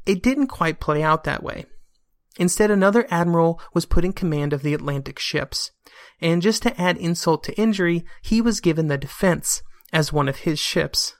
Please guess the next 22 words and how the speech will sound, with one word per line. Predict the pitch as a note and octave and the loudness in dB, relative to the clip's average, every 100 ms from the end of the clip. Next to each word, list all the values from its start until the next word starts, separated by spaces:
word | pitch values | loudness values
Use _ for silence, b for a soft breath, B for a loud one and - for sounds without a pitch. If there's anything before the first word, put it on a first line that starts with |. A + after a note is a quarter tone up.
| - - | -20 -6
you | F3+ | -2
know, | D3 - - | -2 -2 -14
just | - G#3+ | -6 -4
because. | F3 - - - _ _ b b b b b b b b - | -4 -8 -8 -10 _ _ b b b b b b b b -2
After | F#3+ G#3 C4+ | -2 0 -2
the | B3 | 0
situation | - - F3+ E3 - E3 D#3 | -2 0 2 2 2 0 0
with | D#3 | -2
the | D#3+ | -2
Defense | E3 - D3 D3 | -4 -2 -2 -2
was | D3 - | -2 -2
sorted | D3 C#3+ C#3 | 0 0 -2
out, | - - - B B B | -4 -8 -14 B B B
the | E3 | 4
messages | G3 G#3+ A3 A#3+ A#3 | 4 4 4 4 2
between | - - E3 | -2 0 -2
Craddock | - F#3 F#3+ - | -4 -2 -2 -2
and | E3+ F3 | 0 0
the | F3+ | 0
Admiralty | D#3+ D#3+ D#3+ D#3+ D#3 E3+ E3 B B | -2 0 2 0 -2 -4 -6 B B
took, | - G3+ - - | 0 0 0 -4
uh, | E3+ | -4